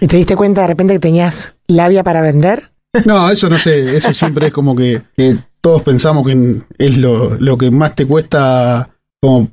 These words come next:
Speaker 2: dar el salto, decís, bueno, seré buen vendedor, no seré buen vendedor. Eh, entonces eso es lo que siempre más cuesta, pero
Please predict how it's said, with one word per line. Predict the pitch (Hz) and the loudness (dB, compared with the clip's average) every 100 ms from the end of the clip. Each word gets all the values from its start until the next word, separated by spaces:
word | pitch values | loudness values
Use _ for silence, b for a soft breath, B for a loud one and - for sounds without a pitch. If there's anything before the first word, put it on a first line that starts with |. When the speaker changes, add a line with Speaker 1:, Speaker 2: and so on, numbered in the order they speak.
| _ - | _ -2
Speaker 2:
dar | 147 156 | 0 2
el | 147 | 0
salto, | 180 180 160 151 | 0 0 0 0
decís, | 135 151 | 0 -2
bueno, | 143 151 131 113 - _ | 0 0 0 -4 -8 _
seré | - 147 | -2 2
buen | 160 147 | 2 2
vendedor, | 139 135 147 160 135 | 2 2 2 0 0
no | 143 | -2
seré | 147 139 | 0 0
buen | 143 135 | 2 2
vendedor. | 127 120 127 147 143 117 - _ | 2 2 2 2 0 -4 -10 _
Eh, | 113 120 117 113 107 98 | -2 0 0 0 -2 0
entonces | 113 127 131 131 | 0 0 0 0
eso | 135 - | 0 0
es | 127 | 0
lo | 113 | 0
que | 117 | -2
siempre | 135 131 123 | 0 0 0
más | 131 | -2
cuesta, | - 160 160 151 | 0 -2 -2 -2
pero | 127 113 104 | 0 0 -2